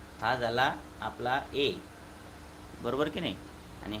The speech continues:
हा झाला आता बी. ठीक आहे? एक्सपान्शन फॉर्म्युला लिहू. ए क्यूब प्लस थ्री ए स्क्वेअर बी प्लस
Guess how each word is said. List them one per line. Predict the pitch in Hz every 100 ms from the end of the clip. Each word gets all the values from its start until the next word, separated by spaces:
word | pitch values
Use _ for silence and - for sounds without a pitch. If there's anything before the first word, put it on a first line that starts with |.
| 107
हा | 120
झाला | 123 107 110
आता | 98 117 147 - - 92
बी. | 113 95 - - - - - 123
ठीक | 143
आहे? | 202 - - - - - - 110
एक्सपान्शन | - 135 139 131
फॉर्म्युला | 127 123 120
लिहू. | 120 131 170 - - - - - - - - - - - - - - - 104
ए | 113 139 156 -
क्यूब | 113 117 123 147 175 - - -
प्लस | 123 113 127 156 - -
थ्री | 123 123 135 151 180 - -
ए | 113 127 151
स्क्वेअर | 175 - - 117 113 104 95 92 101
बी | 120 139 160 196 - - - - - -
प्लस | 120 113 123 160 -